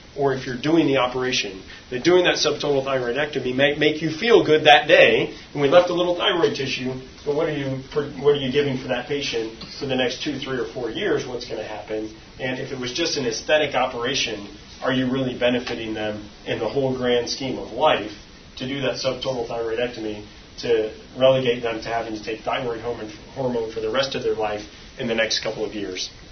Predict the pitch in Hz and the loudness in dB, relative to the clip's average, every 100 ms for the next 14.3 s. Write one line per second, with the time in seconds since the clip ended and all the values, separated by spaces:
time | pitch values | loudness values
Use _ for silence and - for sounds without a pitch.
0 | - - - - - 143 147 - - 143 | -20 -20 -20 -12 0 4 4 2 -6 0
1 | 160 156 143 135 131 123 117 - 120 113 | 2 4 2 2 -4 -4 -8 -8 -10 -8
2 | 110 107 101 - - - - 196 208 180 | -6 -4 -6 -12 -18 -16 -6 2 4 8
3 | 151 143 151 156 160 160 160 - - - | 6 8 4 4 2 4 2 0 -8 -6
4 | 131 160 156 151 - - 139 131 135 143 | -2 4 6 6 2 -6 -4 -2 -2 -2
5 | - 127 120 - 135 131 120 120 127 120 | -2 -2 -2 0 0 -2 -4 -6 -4 -2
6 | 117 117 117 110 110 110 104 92 87 - | -2 -2 -2 -2 -2 -4 -4 -6 -10 -16
7 | - - - - - 135 151 - 165 - | -20 -20 -20 -20 0 4 4 4 0 2
8 | 175 180 - - 131 - - - - - | 2 4 4 6 6 6 2 -4 -14 -20
9 | - 143 143 135 - 175 165 143 147 135 | -4 0 4 4 4 4 4 6 6 8
10 | 120 - - 117 - - 113 110 - - | 4 4 4 4 2 -2 0 -2 -2 -2
11 | - - - 160 156 131 - 127 117 113 | -2 -4 -2 0 0 -2 0 0 2 4
12 | 147 131 110 107 - - - 143 175 175 | 6 6 4 0 -10 -16 4 6 8 4
13 | 135 147 127 127 120 113 - 170 165 131 | -2 0 0 -2 -4 -6 -4 0 2 2
14 | 104 104 | 0 -8